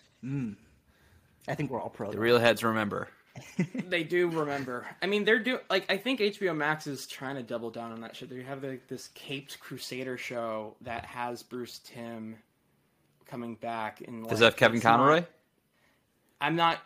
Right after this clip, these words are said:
Speaker 3: I don't think they've announced that yet, but, like, Matt
Speaker 2: Okay.
Speaker 3: Reeves,
Speaker 2: Well,
Speaker 3: J J Abrams are
Speaker 2: Bruce Timm's a
Speaker 3: producing.
Speaker 2: good, that's a good start,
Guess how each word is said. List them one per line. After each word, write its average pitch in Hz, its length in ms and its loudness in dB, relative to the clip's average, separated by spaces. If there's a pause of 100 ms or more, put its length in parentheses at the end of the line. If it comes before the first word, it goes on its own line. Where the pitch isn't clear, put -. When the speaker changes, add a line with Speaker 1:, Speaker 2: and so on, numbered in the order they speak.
Speaker 3:
I 151 80 0
don't 175 160 0
think 185 120 -2
they've 160 160 -2
announced 139 300 -2
that 135 160 -4
yet, 131 220 -6
but, - 100 -4
like, 131 240 -6
Matt 131 240 -2
Speaker 2:
Okay. 135 80 -10
Speaker 3:
Reeves, 135 300 -2
Speaker 2:
Well, 123 160 6 (160)
Speaker 3:
J 131 160 -6
J 135 200 -8
Abrams 127 600 -8
are 135 40 -6
Speaker 2:
Bruce 165 260 8
Timm's 214 280 8
a 135 60 6
Speaker 3:
producing. 170 80 0
Speaker 2:
good, 131 240 12
that's 135 160 8
a - 20 -6
good 165 180 2
start, 135 480 6